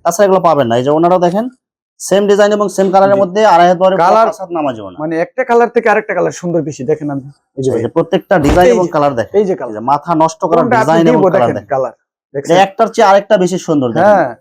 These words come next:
Speaker 2: অনেক সুন্দর।
Speaker 1: প্রত্যেকটাই চয়েসফুল কালার।
Speaker 2: এই যে ভাই।
Speaker 1: ভাই, আপনারা এখান থেকে যারা মাল নিয়ে ছোট আকারে ব্যবসা করতে চায়, তো কত টাকার মাল নিয়ে সে ব্যবসা করতে পারবে ভাই?
Speaker 2: আপনি only পাঁচ হাজার টাকা দিয়ে শুরু করতে পারবেন ইনশাআল্লাহ।
Speaker 1: পাঁচ হাজার টাকা মাত্র।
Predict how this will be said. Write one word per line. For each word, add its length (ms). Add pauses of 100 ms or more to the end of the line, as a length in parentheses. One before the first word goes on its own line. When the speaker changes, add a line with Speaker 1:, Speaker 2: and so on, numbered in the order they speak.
(120)
Speaker 2:
অনেক 260
সুন্দর। 220
Speaker 1:
প্রত্যেকটাই 280
চয়েসফুল 380
কালার। 200
Speaker 2:
এই 120
যে 60
ভাই। 160 (100)
Speaker 1:
ভাই, 100
আপনারা 240
এখান 200
থেকে 140
যারা 240 (500)
মাল 240
নিয়ে 140
ছোট 200
আকারে 220
ব্যবসা 260
করতে 240
চায়, 240 (120)
তো 60
কত 240
টাকার 220
মাল 180
নিয়ে 120
সে 120
ব্যবসা 220
করতে 180
পারবে 260
ভাই? 140
Speaker 2:
আপনি 260
only 440
পাঁচ 140
হাজার 220
টাকা 220
দিয়ে 240
শুরু 140
করতে 200
পারবেন 220
ইনশাআল্লাহ। 200
Speaker 1:
পাঁচ 140
হাজার 200
টাকা 140
মাত্র। 220